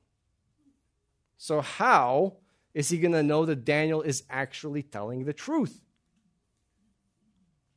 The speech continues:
Well, Daniel wanted to preempt this question and to show Nebuchadnezzar that what he would tell him would be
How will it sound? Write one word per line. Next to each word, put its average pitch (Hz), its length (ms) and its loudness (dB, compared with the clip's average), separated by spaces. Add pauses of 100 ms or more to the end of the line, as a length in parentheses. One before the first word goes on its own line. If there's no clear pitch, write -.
(600)
Well, 127 120 -8
Daniel 143 600 -2 (760)
wanted 160 300 2
to 180 100 -4
preempt 147 640 0
this 131 200 -8
question 147 640 -8 (920)
and 135 200 -4
to 139 100 -12
show 233 380 -4
Nebuchadnezzar 147 800 -2
that 135 400 -2
what 139 220 -4
he - 120 -6
would 139 240 -2
tell 156 180 2
him 139 200 -2
would 135 200 -2
be 151 200 -6